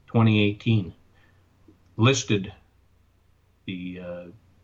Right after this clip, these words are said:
the goals and objectives that they were trying to achieve as the goals of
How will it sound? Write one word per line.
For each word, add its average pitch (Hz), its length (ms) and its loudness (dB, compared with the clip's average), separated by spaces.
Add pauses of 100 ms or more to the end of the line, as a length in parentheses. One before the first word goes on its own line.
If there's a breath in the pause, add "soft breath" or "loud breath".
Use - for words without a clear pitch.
(440)
the 107 100 0
goals 117 460 4
and 101 80 -2
objectives 104 520 -2
that 95 140 -10
they 104 80 -4
were 101 160 -2
trying 107 280 4
to 98 120 0
achieve 101 420 2
as 107 380 0
the 95 80 -4
goals 98 380 0
of 101 280 -2